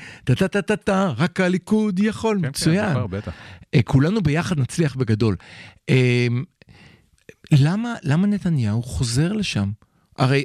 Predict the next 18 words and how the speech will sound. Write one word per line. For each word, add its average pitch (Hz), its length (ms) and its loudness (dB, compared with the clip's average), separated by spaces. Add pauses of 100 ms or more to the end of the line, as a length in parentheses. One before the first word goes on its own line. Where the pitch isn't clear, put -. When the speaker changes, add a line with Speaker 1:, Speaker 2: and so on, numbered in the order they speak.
Speaker 1:
אני 151 240 2 (160)
בטוח 147 680 -2
שזאת 123 260 -4
לא 147 100 2
הייתה 127 220 0
החלטה 110 500 -2
של 107 220 0
רגע, 139 340 2 (520)
זה 123 280 4
לא, 143 360 0
זה 160 300 0 (320)
מהלך 143 360 2
מחושב. 117 580 0 (460)
למה 180 460 2
לחזור 127 560 -2
לקמפיין 120 420 -2
הישן? 117 380 2 (580)
מ-, 147 180 4